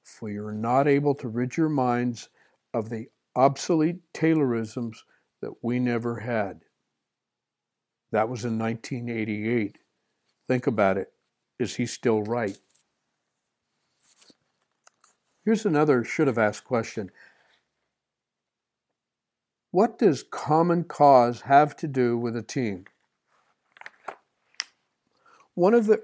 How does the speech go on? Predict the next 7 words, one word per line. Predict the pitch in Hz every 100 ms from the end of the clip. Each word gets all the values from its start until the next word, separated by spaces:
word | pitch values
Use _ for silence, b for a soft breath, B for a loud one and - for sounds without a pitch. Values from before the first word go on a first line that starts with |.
| -
early | 180 226 240
observations | - 175 175 - 190 151 135 117 - 113 123
about | 117 117
the | 127
war | 117 123 143 147
on | 143 143 120
waste | 110 104 113